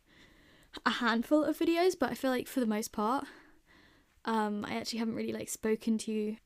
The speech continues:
you guys for a while. So yeah, I'm excited. Just for some context, I am recording this in London in my parents' house.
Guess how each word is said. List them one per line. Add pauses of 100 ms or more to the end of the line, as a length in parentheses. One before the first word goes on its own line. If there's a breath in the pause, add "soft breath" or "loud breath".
(200)
you
guys
for
a
while. (200 loud breath)
So (1000 soft breath)
yeah, (200)
I'm
excited.
Just
for
some
context,
I
am
recording
this (680 soft breath)
in
London
in
my
parents'
house.